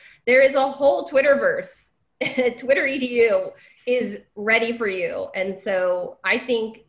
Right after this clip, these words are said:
there's plenty of opportunities to make those connections,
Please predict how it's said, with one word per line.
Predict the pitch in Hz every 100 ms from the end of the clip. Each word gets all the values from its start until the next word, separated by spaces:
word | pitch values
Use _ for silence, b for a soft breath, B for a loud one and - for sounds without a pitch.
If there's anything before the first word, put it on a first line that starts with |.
| _
there's | 202 196 - _ -
plenty | 247 247
of | 247
opportunities | 214 214 214 214 202 196 196 170
to | - 196
make | 190 185 190
those | 196
connections, | - 202 185 - 175 185